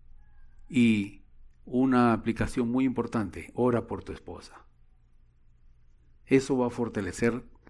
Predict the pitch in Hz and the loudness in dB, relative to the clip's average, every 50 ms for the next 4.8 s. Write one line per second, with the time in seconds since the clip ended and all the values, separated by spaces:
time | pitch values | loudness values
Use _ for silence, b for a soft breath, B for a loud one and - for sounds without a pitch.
0 | - - - 92 87 92 104 113 131 151 143 147 - - 123 104 95 - 120 113 | -18 -10 -8 -6 -6 -4 -2 0 2 2 2 0 -2 -4 -4 -4 -4 -4 -2 0
1 | 107 98 98 110 160 196 180 143 113 107 - - - - - - 107 98 - 85 | 0 0 2 2 2 2 2 2 0 -2 -4 -12 -20 -20 -14 -8 -8 -6 -6 -6
2 | - - 92 87 85 82 - - - - - b b b b b b b b b | -8 -10 -12 -12 -12 -14 -16 -18 -20 -20 -20 b b b b b b b b b
3 | 117 117 131 123 - 127 120 - - 113 110 104 95 - - 202 196 - - 143 | -2 -2 0 0 0 -2 -4 0 0 0 0 0 2 6 6 6 6 6 2 0
4 | 127 127 120 - 113 110 117 127 127 123 127 135 160 - - | 0 0 0 0 0 0 2 2 0 0 -2 -4 -6 -8 -12